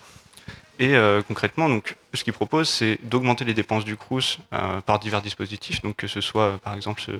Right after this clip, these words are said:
ce ticket restaurant, et en même temps de diminuer les rentrées en supprimant une des ressources du Crous, notamment, donc, la partie de la C V E C. Au final, est-ce que les Crous vont s'en sortir financièrement sur le long terme ?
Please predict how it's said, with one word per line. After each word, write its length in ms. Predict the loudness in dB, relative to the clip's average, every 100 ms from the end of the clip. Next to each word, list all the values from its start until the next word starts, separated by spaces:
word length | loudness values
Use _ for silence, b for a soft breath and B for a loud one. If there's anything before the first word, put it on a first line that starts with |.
| -10
ce 160 | -12 -12
ticket 240 | -10 -8
restaurant, 400 | -8 -6 -2 -2 B B B 2
et 60 |
en 60 | 4
même 120 | 4
temps 120 | 4 2
de 80 |
diminuer 400 | 0 0 2 4
les 80 | 4
rentrées 300 | 4 2 0
en 80 | -4
supprimant 500 | -6 -6 -4 0 0 -4 -6
une 160 | -2
des 120 | 0
ressources 540 | 0 -2 -2 -4 -4 -6
du 140 | -10
Crous, 360 | -6 -6 -4 -4
notamment, 420 | -6 -6 -4 -4
donc, 120 | -4 -4
la 80 |
partie 240 | -4 -4 -6
de 60 |
la 60 | -6
C 120 | -4
V 140 | -4 -4
E 40 |
C. 180 | -6 -10 B B B B B B -12
Au 60 |
final, 320 | -6 0 4 4
est-ce 120 | 2
que 40 |
les 140 | 0 0
Crous 180 | -2 -2
vont 100 | -2
s'en 140 | 0
sortir 320 | 0 0 -2
financièrement 460 | -4 -4 -2 -2 -2
sur 160 | -2
le 100 | -2
long 140 | -4 -4
terme ? 320 | -2 0 -2